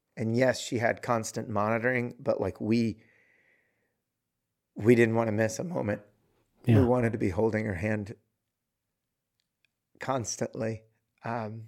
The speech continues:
Speaker 1: so that we could tell her the truths that our hearts needed and her heart needed.
Speaker 2: So were, were Ezra and, h-, how are Ezra and Lila doing at this point? Are they, like,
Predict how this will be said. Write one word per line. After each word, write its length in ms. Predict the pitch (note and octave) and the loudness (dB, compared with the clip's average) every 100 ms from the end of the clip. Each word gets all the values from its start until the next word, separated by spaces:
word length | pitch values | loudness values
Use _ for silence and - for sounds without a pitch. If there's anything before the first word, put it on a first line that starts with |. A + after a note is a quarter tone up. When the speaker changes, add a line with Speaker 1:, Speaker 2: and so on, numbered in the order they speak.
| - | -8
Speaker 1:
so 160 | - B2 | -2 2
that 140 | C3 | 2
we 180 | B2 B2 | 4 2
could 240 | - F#2+ | 2 -4
tell 240 | - C#3 A#2+ | 2 2 4
her 180 | A2+ A2+ | 0 -2
the 120 | A#2+ | -4
truths 560 | - B2 A2+ - - - _ _ _ _ _ _ - | -4 -4 -4 -8 -14 -16 _ _ _ _ _ _ -4
that 200 | - - - _ _ _ _ _ - | 0 0 -4 _ _ _ _ _ -2
our 240 | B2+ C3+ C#3 | 4 6 6
hearts 360 | F#2+ - - | 0 -8 -10
needed 420 | - - F3 C#3 - _ _ _ _ - | -10 -8 -10 -14 -18 _ _ _ _ 0
and 260 | C#3+ A#2 | 2 2
her 180 | F#2+ G2+ | 0 -6
heart 280 | - A2+ - | -6 -8 -10
needed. 280 | D#3 C#3+ A#2+ _ _ _ _ _ _ - - | -14 -14 -18 _ _ _ _ _ _ -20 -12
Speaker 2:
So 420 | - C#3+ C3 C3 - | 4 10 10 8 4
were, 460 | C3+ B2 A#2 - - _ - | 4 6 6 2 -6 _ -2
were 180 | G#2+ - | 0 4
Ezra 360 | C3+ D#3+ E3 D#3 | 4 8 8 8
and, 420 | A2+ A2+ A2 G#2 | 4 2 2 0
h-, 160 | - - | -2 -2
how 220 | - F#3 | 6 8
are 100 | F#3+ | 8
Ezra 280 | C3+ B2+ B2+ | 8 10 10
and 140 | A#2 | 10
Lila 360 | G#2 G#2 G#2 G#2 | 10 8 6 6
doing 260 | G#2 G2 F#2 | 4 2 0
at 120 | F#2+ | 0
this 180 | G2 - | -2 0
point? 240 | - - | -4 -2
Are 100 | A2 | 2
they, 320 | A#2 C3 - - | 4 4 2 -4
like, 220 | A#2 A2+ | -2 -2